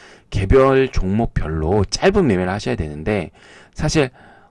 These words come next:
어, 약 이천, 한 이삼백 개의 종목이 있는데 거기서 주식이 튈 만한 재료를 갖고 있는 건 제가 보기에,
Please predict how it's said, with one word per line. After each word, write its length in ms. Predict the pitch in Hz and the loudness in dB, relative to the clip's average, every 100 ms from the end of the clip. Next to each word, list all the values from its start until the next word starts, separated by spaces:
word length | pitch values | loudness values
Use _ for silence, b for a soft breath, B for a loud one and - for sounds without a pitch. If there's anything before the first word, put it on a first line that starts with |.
| _ - | _ -4
어, 500 | 104 104 101 101 98 | 0 2 2 2 0
약 200 | 95 87 | -2 -4
이천, 300 | 120 156 135 - | -4 -2 -4 -6
한 240 | 120 104 | -6 -4
이삼백 400 | 107 147 143 135 | -2 0 0 -2
개의 260 | 117 113 110 | 0 0 0
종목이 380 | - 92 101 98 | -2 -2 -2 -4
있는데 340 | 73 73 78 | -8 -10 -10
거기서 480 | 85 104 101 120 117 _ b b b | -6 -6 -4 -4 -4 _ b b b
주식이 420 | - - - 123 123 | -10 -6 -6 -6 -6
튈 220 | - 170 | -4 -4
만한 440 | 165 127 117 101 78 b b b b - | 0 0 0 -2 -6 b b b b -10
재료를 400 | 104 98 104 113 | -4 0 0 -2
갖고 260 | - - 110 | -4 -6 -2
있는 220 | 95 85 | -2 -2
건 280 | 107 95 76 | -2 -4 -6
제가 220 | - 101 | -6 -4
보기에, 580 | - 80 - 110 147 | -2 -4 -4 -2 0